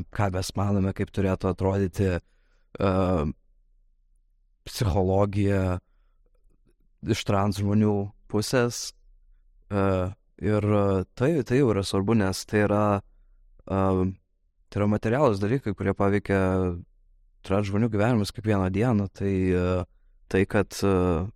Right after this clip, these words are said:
e, asociacijos buvimas sudaro,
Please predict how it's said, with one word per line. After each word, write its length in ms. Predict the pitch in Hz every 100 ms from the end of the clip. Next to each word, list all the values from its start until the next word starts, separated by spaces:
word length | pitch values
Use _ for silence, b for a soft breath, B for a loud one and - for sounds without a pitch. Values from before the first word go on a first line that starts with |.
| _ _ - - -
e, 140 | 82 80 57 -
asociacijos 760 | - - - 101 - 101 90 -
buvimas 400 | 95 98 98 92
sudaro, 600 | - 95 95 87 87 78